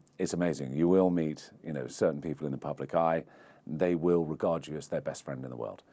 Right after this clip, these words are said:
If you lose sight of the fact that actually you are there only to deliver a service,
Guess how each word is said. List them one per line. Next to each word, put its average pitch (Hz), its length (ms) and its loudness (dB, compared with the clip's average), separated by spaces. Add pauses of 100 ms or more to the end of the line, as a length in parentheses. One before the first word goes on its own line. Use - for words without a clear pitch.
(500)
If - 140 -14
you 80 60 0
lose 95 200 4
sight - 580 -2 (200)
of - 100 -10
the - 80 -10
fact 76 300 -4
that 67 260 -4 (160)
actually 80 300 -8
you 90 260 4
are 90 160 4
there 71 240 -2
only 73 220 -4
to 76 120 -14
deliver 67 360 -8
a 62 40 -6
service, 65 600 -6